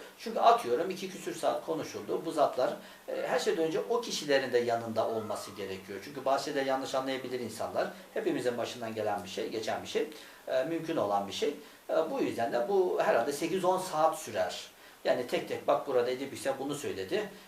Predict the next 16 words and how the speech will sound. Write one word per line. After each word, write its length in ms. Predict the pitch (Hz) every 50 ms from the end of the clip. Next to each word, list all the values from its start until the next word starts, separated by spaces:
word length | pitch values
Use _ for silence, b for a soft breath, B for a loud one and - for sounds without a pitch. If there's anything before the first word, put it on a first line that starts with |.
| B B
Edip 160 | - - 143
Yüksel, 200 | 139 - - 151
gerçekten 440 | 143 156 156 147 160 160 160 151 151
bunu 140 | 160 165 175
mu 60 | 170
söyledin? 480 | 160 - 117 98 107 110 - 156 151 147
He, 280 | - - 165 165 156
Davutçum, 420 | - 117 151 160 - - 170 160 147
bunu 160 | 143 147 151
söyledim 520 | - - 107 98 98 98 - - 95 95 -
ama 220 | - 151 156 151 151
bu 60 | 160
yanlıştır." 540 | 156 160 156 151 151 - - - 135 139 -
falan 320 | - 107 123 117 117 -
diyerek 300 | 170 139 120 123 120 -
böyle, 320 | 160 117 107 - 226 233